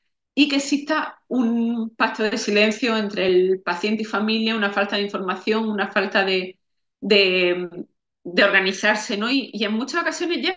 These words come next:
no solo con el paciente, como he comentado antes, sino entre los propios miembros de la familia. Cuando tenemos puntos de vista dispares, pues va a complicar mucho el que nos pongamos de acuerdo a, a cómo vamos a llevar el desarrollo de los, de los cuidados.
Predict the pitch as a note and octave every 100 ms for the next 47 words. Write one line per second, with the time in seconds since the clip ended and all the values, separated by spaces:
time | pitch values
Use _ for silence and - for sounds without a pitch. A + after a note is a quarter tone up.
0 | G4 G4+ - - - F4+ F4 D#4+ B3+ C4
1 | C4+ B3 A3 C#4 - E4 B3+ F#3+ G3+ A3+
2 | A#3 A3 A3 A#3+ B3+ A3 A3+ A#3 - G#3+
3 | G3 G3+ G3+ G3+ - A3 G#3+ A#3 A3 A3+
4 | A3+ G3+ F#3+ F3+ F3+ F#3 D#3+ - - -
5 | _ _ G#3+ G3+ G3+ G3+ A3+ A#3+ C4 B3+
6 | C4 - _ D4 C4+ C4+ A#3 C4+ C#4 B3
7 | G#3 - B3 C4 D4+ D#4 _ G#3+ G3+ G#3
8 | A3+ A3+ G#3 G3 G3 G#3+ G#3 G#3 F#3 -
9 | G3 G3 G3+ G3 G3+ G3+ G#3 F#3+ F#3 F#3
10 | G3 G3 F3+ E3+ F#3+ - F#3 F#3+ G3+ F#3
11 | F3 F3 E3 E3 E3 D#3+ D#3 - _ _
12 | _ _ _ _ _ - G#3+ G3 G#3 G3+
13 | G3 F#3+ E3+ D#3+ F3 - F#3 F3 E3 C3
14 | F#3 D3+ D3+ -